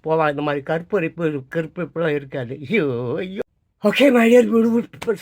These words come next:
டைம் ஆயிடுச்சு, நான் வேலைக்கு போகணும். இந்த பாருங்க, சம்ம சோளம், மயிறு, செங்குட்டுவன், இங்குட்டுவன், வீர சிவாஜி, வீர கட்டபொம்மை, வெள்ளைக்காரன், மயிரெல்லாம் வேணாம். நீ காலையில இப்ப வேலைக்கு போறியா? இந்த பாரு, நான் வேலைக்கு போறேன். போயிட்டு திரும்பி வருவோம்லாம் தெரியாது.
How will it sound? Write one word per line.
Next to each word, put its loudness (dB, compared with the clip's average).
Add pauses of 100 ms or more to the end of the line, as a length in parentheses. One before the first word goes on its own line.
(140)
டைம் -4
ஆயிடுச்சு, -6
நான் -2
வேலைக்கு -6
போகணும். -10
இந்த -8
பாருங்க, -4 (440)
சம்ம -6
சோளம், -2
மயிறு, -4
செங்குட்டுவன், -6
இங்குட்டுவன், -6
வீர -4
சிவாஜி, -8
வீர -6
கட்டபொம்மை, -4
வெள்ளைக்காரன், -2
மயிரெல்லாம் -2
வேணாம். -10 (160)
நீ -16
காலையில -8
இப்ப -16
வேலைக்கு -8
போறியா? -4
இந்த -12
பாரு, -4
நான் -8
வேலைக்கு -6
போறேன். -12 (180)
போயிட்டு -10
திரும்பி -8
வருவோம்லாம் -6
தெரியாது. -8